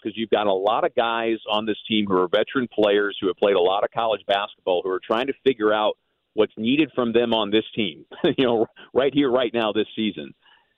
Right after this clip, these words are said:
They look like they're starting to figure that out. And, and, and again, if they can play well over the next month, if they can pick up two or, you know, three, three wins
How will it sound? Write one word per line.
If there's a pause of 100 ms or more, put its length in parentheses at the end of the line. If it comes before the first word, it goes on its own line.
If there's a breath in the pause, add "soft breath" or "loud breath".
They
look
like
they're
starting
to
figure
that
out.
And, (100)
and,
and
again,
if
they
can
play
well
over
the
next
month,
if
they
can
pick
up (460)
two
or,
you
know,
three, (160)
three
wins